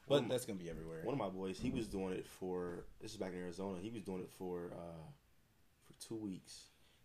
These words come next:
Speaker 1: th-, a month. He did it for a month, and, uh, I was like, "What's up, man? How's it going?" He was like, "Bro, this shit sucks." I was like, "Why?" He was like, "Bro," he was like, "People are really out here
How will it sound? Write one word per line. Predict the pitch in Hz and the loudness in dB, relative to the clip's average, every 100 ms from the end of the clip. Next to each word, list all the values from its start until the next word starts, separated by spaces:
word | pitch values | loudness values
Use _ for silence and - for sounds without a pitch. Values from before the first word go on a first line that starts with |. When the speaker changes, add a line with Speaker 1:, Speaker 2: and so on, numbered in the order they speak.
| - - | -8 -6
Speaker 1:
th-, | - | 0
a | 107 | 2
month. | 110 98 87 | 4 4 2
He | |
did | 110 | 0
it | 107 | 2
for | 101 | 4
a | |
month, | 95 87 - - - - - - - | 4 2 -2 -14 -20 -20 -20 -20 -4
and, | 98 92 | 0 2
uh, | 92 90 87 85 - - - | 2 2 -2 -8 -16 -16 -2
I | |
was | 107 | 2
like, | |
"What's | 113 202 | 6 8
up, | 185 | 10
man? | 175 | 8
How's | 156 | 8
it | 156 | 6
going?" | 202 123 | 6 6
He | |
was | 120 | 4
like, | 92 | 4
"Bro, | 95 95 | 4 2
this | 131 | 0
shit | - - | -2 -2
sucks." | - 110 - | 2 2 0
I | |
was | 143 | -2
like, | 87 | 0
"Why?" | 101 151 107 | 2 2 2
He | 139 | 2
was | |
like, | 101 90 | 2 2
"Bro," | 95 85 - - - - | 2 0 -6 -20 -20 -6
he | 135 | 0
was | 107 | 0
like, | 90 85 - - - - - | 0 -4 -10 -20 -20 -20 -2
"People | 123 127 127 | 0 4 4
are | 98 | 4
really | 90 101 104 92 | 4 4 4 4
out | 92 | 2
here | 92 | 0